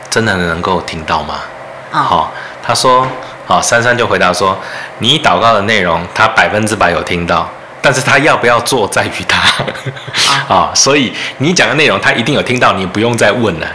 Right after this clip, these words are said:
Speaker 1: 一定有。而且我从他身上我也看到很多案例，确实一般人民众的祷告，就是因为神听到了，所以才派我们去接触那个个案。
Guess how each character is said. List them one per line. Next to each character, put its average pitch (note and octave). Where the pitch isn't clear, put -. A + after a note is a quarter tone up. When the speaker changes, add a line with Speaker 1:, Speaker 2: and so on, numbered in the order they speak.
Speaker 1:
一 A2+
定 A2+
有。 E2+
而 C#3+
且 B2+
我 G#2+
从 A2+
他 B2+
身 A#2
上 G#2+
我 G2
也 F#2
看 A2
到 F#2+
很 E2
多 E2+
案 F2
例， F2
确 A2+
实 E2+
一 -
般 G#2+
人 F2
民 F#2
众 G#2
的 F2+
祷 -
告， F2
就 D#3+
是 E3
因 C#3
为 C3
神 F2+
听 G#2
到 G2+
了， E2+
所 G#2
以 G2+
才 E2+
派 -
我 E2+
们 D#2+
去 F#2
接 F#2+
触 F#2+
那 F#2
个 F2
个 E2
案。 D#2+